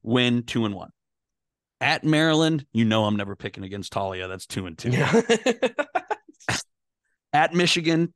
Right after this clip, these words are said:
Speaker 1: two and three. Home against Rutgers, win. I think Rutgers is the worst team in, in the Big Ten. Um, they, uh, them or Northwestern, it'll be close. Both have abysmal quarterback situations. So that's three and three, right?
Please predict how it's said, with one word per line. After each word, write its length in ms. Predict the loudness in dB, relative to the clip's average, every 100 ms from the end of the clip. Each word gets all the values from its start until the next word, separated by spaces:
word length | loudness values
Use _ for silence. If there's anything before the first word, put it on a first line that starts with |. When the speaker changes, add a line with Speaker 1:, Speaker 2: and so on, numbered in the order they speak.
| -8
Speaker 1:
two 160 | -8
and 120 | -8 -4
three. 400 | 0 0 -2 -8 _ _ _ _ _ _ _ _ _ _ -4
Home 180 | 0 2
against 320 | 2 0 0
Rutgers, 500 | -2 0 0 -2 -6 _
win. 220 | -6 -6 -10 _ _
I 140 | -2 0
think 180 | 2 2
Rutgers 320 | 2 0 0
is 280 | 0 -2 -4
the 140 | -4
worst 340 | -2 -4 -6
team 240 | -10 -12 -12
in, 120 | -14 -8
in 120 | -8
the 80 | -8
Big 180 | -10 -10
Ten. 300 | -10 -10 -12 _ _ _ -6
Um, 160 | -2
they, 240 | 0 -2 -4 _ _ _ -12 -6
uh, 240 | -4 -4 -2
them 300 | 2 4 6
or 140 | 4
Northwestern, 600 | 4 4 2 0 0 -2
it'll 140 | 0 0
be 100 | -2
close. 380 | -2 -4 -4 -4
Both 240 | -2 0
have 240 | -2 -2 -8 _ -12
abysmal 540 | -10 -2 0 0 -4
quarterback 420 | -6 -8 -8 -10 -10
situations. 600 | -10 -10 -10 -12 -18 -20 _ _ _
So 160 | 0 0
that's 180 | 0 -4
three 260 | -2 0
and 100 | 0
three, 220 | -4 -12 _ _ _ _ _ _ _ _ _ _ _ -4
right? 260 | -2 -2